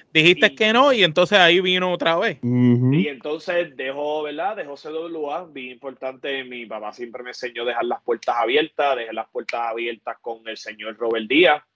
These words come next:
Speaker 2: todo, todo tranquilo, eso pensaba por un momento dado. Y entonces yo soy quien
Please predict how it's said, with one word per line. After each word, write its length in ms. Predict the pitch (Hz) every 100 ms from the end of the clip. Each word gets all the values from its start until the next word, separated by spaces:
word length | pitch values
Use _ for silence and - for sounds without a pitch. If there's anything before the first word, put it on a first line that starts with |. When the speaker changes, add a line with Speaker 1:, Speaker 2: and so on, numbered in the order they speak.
| _ _ _ _ _ _ _ -
Speaker 2:
todo, 480 | 107 113 117 110 101
todo 300 | 113 117 120
tranquilo, 720 | 117 110 147 175 160 160 _ _ _ _ _
eso 240 | - 95 104
pensaba 540 | 104 104 135 127 120
por 140 | 113 120
un 100 | 120
momento 520 | 123 127 123 160 156
dado. 420 | 139 135 156 - _ _ _ _ _ -
Y 220 | 208 214
entonces 560 | 196 214 214 208 208 185 143
yo 240 | 135 165 170
soy 320 | - 180 175
quien 400 | - 165 147